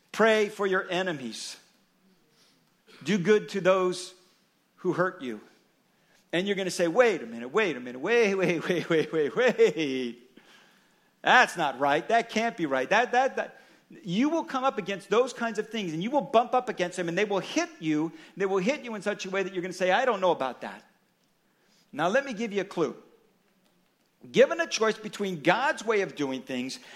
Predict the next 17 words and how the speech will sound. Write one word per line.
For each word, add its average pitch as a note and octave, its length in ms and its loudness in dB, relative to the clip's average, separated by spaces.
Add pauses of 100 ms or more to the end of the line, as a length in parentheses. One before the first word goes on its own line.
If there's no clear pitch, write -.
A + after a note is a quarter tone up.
(120)
and F3+ 240 0
your A3+ 240 6
way A3 220 2
of E3 100 -4
doing D3 260 -2
things, C#3+ 280 -10
which A3 340 -8
way A#3+ 160 4
do F#3 80 -10
you G#3+ 140 -6
think F3+ 240 -8
is E3 100 -4
the D3+ 80 -4
better C#3+ 240 -2
way? A#2+ 260 -4 (1500)
God's D#3+ 320 4
way. A2+ 160 -10